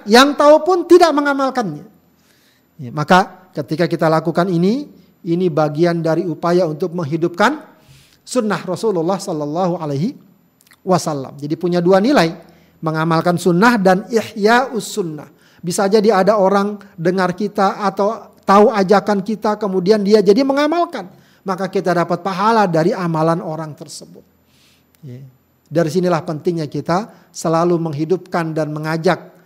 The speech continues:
ajakan-ajakan kebaikan. Paling tidak orang ingat, paling tidak orang tahu, syukur-syukur dia dapat mengamalkan dan melaksanakan, melaksanakannya.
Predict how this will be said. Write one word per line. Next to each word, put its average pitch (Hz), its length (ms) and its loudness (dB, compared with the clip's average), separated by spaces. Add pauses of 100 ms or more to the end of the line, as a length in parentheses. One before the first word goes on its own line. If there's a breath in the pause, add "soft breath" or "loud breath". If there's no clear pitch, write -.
(160 soft breath)
ajakan-ajakan 160 1040 -4
kebaikan. 147 560 -8 (300 soft breath)
Paling 196 340 0
tidak 196 240 0
orang 175 320 -2
ingat, 175 400 -4
paling 196 320 0
tidak 202 80 -2
orang 185 320 -2
tahu, 185 480 2
syukur-syukur 254 1120 0 (320 soft breath)
dia 160 320 0
dapat 156 640 -4
mengamalkan 156 800 -4
dan 160 160 -2
melaksanakan, 143 800 -8 (400 soft breath)
melaksanakannya. 135 880 -8